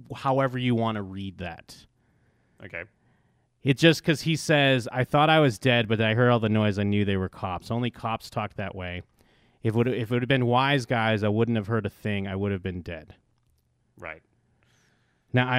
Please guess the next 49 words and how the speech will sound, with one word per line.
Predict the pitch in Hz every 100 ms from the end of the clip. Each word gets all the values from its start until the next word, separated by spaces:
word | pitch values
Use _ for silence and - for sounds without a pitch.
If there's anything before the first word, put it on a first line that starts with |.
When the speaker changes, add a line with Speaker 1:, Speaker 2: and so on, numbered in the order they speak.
| 120
Speaker 1:
I'm | 139
Speaker 2:
Right. | 123
Speaker 1:
s-, | - 131
I | 147
know | 165
we're, | 170 156 110 _ _ -
we're | 127
teetering | - - - 131 120 113 107 101 98
on | 101
the | 98 95
edge, | 87 82 95
but | 127
I | 117
feel | - 139 127
Speaker 2:
Yeah, | 120
Speaker 1:
like | 123
this | 131
Speaker 2:
I |
don't, | 160
Speaker 1:
should | 135
Speaker 2:
I |
wanna | 147 165
move | 156 156
on. | 151 151 117
<laughs> | 131
I | 143
don't | 196
wanna | 202 196
hear | 185 180
it, | - -
Jim. | 170 170 165
Speaker 1:
I'm | 202
not, | 233 208
but, | 226 175 - - -
uh, | 196
uh, | 190 -
uh, | 196 190
that's | 196 202
the | -
thing. | 175
I'm |
not | 190 226
gonna | 208
go | 147 170 147
much | 156 160 -
more | 165 160 151
past | - 151 143 165 -
that | 165 -
'cause, | 139